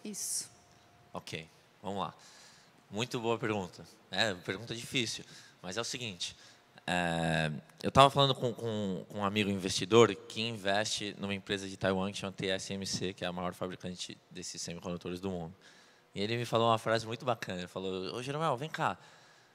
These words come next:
Speaker 2: fala uma empresa que você admira muito." Aí eu falei, "Grendene, pô,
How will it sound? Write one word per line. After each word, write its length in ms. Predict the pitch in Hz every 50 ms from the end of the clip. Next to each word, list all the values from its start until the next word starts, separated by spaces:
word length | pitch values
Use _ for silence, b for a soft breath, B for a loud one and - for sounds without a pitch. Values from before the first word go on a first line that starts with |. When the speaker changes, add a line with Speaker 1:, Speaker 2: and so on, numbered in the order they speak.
| b _ _
Speaker 2:
fala 200 | - 131 156 185
uma 60 | 196
empresa 280 | 175 151 151 147 131 135
que 80 | -
você 80 | - 123
admira 340 | 120 117 120 120 120 113 110
muito." 460 | 107 104 98 92 87 90 - 90 - 92 - - - - -
Aí 140 | - 123 110
eu 100 | 107 110
falei, 240 | - - 107 107 98
"Grendene, 720 | 87 101 107 127 143 123 113 110 120 120 107 90 87 85 85 - - -
pô, 280 | - 107 107 101 90 92